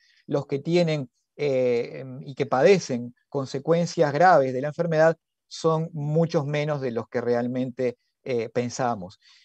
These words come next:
Y adicionalmente allí hay, eh, una constatación de lo que la evidencia dice. En los hogares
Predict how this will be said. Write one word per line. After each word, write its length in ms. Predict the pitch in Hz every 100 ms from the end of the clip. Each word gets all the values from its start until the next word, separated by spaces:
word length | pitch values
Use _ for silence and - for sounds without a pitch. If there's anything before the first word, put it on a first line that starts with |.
| -
Y 100 | 185
adicionalmente 1120 | 190 185 - 190 208 208 190 175 170 185 -
allí 500 | 143 143 151 160 156 _ _
hay, 380 | 147 151 156 -
eh, 300 | 143 135 127 -
una 420 | 156 160 160 160 _
constatación 800 | 143 139 - 143 143 139 165 160
de 80 | 165
lo 120 | 151
que 100 | 139
la 120 | 123
evidencia 500 | 127 127 135 - 131
dice. 340 | 151 151 104 107
En 120 | 135
los 260 | 190 180
hogares 480 | 180 202 175 143 175